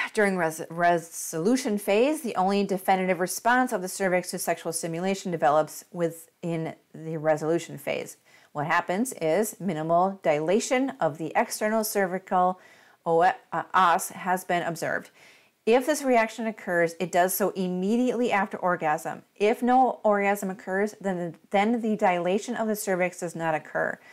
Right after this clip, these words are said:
So while the uterus is expelling or having, you know, that downward, um, contraction, the cervix is opening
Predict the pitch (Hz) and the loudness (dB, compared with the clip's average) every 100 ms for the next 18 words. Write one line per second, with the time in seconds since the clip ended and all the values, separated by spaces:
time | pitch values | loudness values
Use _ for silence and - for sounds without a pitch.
0 | - - - - 208 190 190 196 254 269 | -20 -20 -20 -6 0 2 4 4 4 2
1 | 247 247 233 220 214 - 202 196 190 - | 4 4 6 2 0 0 -2 -2 -8 -6
2 | - - 214 247 196 160 170 190 _ _ | -6 -2 4 4 4 -2 -8 -12 _ _
3 | - 180 180 180 175 180 180 180 _ - | -2 0 0 0 -2 -2 -4 -8 _ -14
4 | 180 170 170 196 175 220 214 165 160 160 | -10 -8 -6 0 2 2 0 0 -2 -4
5 | - _ _ _ _ _ - 180 180 - | -12 _ _ _ _ _ -10 -8 -8 -10
6 | 165 180 156 - 170 165 165 - - - | -6 -2 -2 -2 -6 -6 -8 -16 -18 -8
7 | 240 311 320 381 381 - - - 202 202 | -4 0 2 2 0 -6 -6 2 4 4
8 | 196 - 180 190 175 165 170 | 2 2 2 2 -4 -4 -8